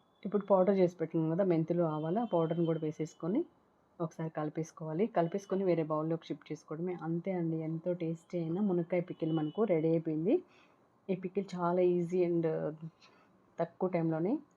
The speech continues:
చేసి, చేసేసుకోవచ్చు. ఇప్పుడు స్టవ్ ఆపేసుకొని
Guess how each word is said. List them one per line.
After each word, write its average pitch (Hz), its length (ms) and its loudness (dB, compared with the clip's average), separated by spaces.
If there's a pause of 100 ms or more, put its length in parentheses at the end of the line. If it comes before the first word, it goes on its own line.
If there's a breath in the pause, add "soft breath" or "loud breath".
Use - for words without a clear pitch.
(140)
చేసి, 156 240 -12 (340)
చేసేసుకోవచ్చు. 165 680 -4 (720 soft breath)
ఇప్పుడు 160 200 -8 (120)
స్టవ్ 160 260 0
ఆపేసుకొని 165 460 -2